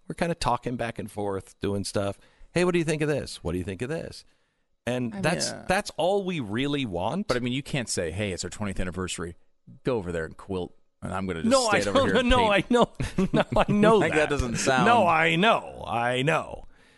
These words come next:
Speaker 1: Uh, but it's also like, t-, you know, a-, at least in my position, a twentieth anniversary isn't like, "Hey, let's rekindle some fire." I mean, look at me.
Speaker 2: Mm-hmm. Yeah,
Speaker 1: You
Speaker 2: no,
Speaker 1: know
Speaker 2: I
Speaker 1: what I
Speaker 2: know.
Speaker 1: mean? It's
Speaker 2: It's part
Speaker 1: like,
Speaker 2: of my job. Have to do it.
Speaker 1: you know,
Speaker 2: Mm-hmm.
Speaker 1: it, I have to also now plan how for her not to see me.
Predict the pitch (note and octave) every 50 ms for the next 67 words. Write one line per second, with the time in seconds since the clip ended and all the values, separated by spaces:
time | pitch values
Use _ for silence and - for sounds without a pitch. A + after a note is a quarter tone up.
0 | _ _ _ - B2+ C3 C3 B2+ B2+ B2+ A#2+ - G#3+ G3+ G#3 - - B3 C4 A#3+
1 | - - B3 G#3 F#3 E3+ C#3+ - - - - - - _ D3 D3+ D3+ C#3+ B2+ B2
2 | A#2+ A2+ - - A#2+ - - D3 D3 C#3+ C#3 C#3+ F#3+ A#3 C4 D4+ - - F#3+ E3
3 | C#3+ D3+ F3 A3 A3+ - F3+ C#3+ B2 B2+ A#2+ - B2+ A2+ A2 - - - - -
4 | _ _ _ - D#3+ - - - B3+ B3 A#3 A3 F#3 D#3+ F#3 F3+ F3 D#3+ D3 E3+
5 | F3 - - D#3+ D3 D3 B2+ C#3 C#3+ C#3 C3 B2+ A2+ - G2 A#2+ D3+ E3 E3 D3
6 | C#3+ C#3+ D#3 D3+ - - D#3+ D3+ C#3 - - F3 E3+ D#3 D3 C#3 B2 - B2+ A2+
7 | - - - F3+ F3+ D3+ B2+ B2+ - B2+ C#3+ D#3+ D3+ D3 C3+ A#2+ A2 G2+ G#2 A#2
8 | F#3 G3 - - - - G2 F#2 F2 - G#2+ G#2+ G2+ G2 E2+ D2+ C#2+ - - -
9 | D#2+ D#2+ D2+ D#2 - D#3+ D#3 D#2+ E2 A#3 B3 - - A3 - - A#3+ A3 G3 A#3
10 | A3+ F#3+ - - G#3 G3+ D#3 C3+ C3 B2+ A#2 G#2+ A2+ G#2+ F#2+ F2 D#2 F#2+ G2 G2+
11 | - - - F#2 E2 B2+ F3 F3 D#3+ C3 A#2 G#2 G#2 G2+ B2+ C#3+ D#3 G#2 A2 B2+
12 | C3+ D#3 D#3 C3+ D3+ E3+ E3+ D3+ - F3 D#3+ B2+ D3+ F3 G3+ - - F3 D3 C3+
13 | B2 B2 A#2 - - D3 C#3 C3 B2+ B2+ B2 A#2+ - B2+ B2 A#2+ A#2+ A#2 A2+ A2+
14 | G#2+ - - A#2+ A2 G#2+ C3+ B2+ A#2+ A#2 G#2+ G#2+ A2 C3+ E3 F#3+ G3+ F3+ E3 -
15 | _ _ - - B2 - - - A2+ G#2 F#2 D#2 D#2 C2 -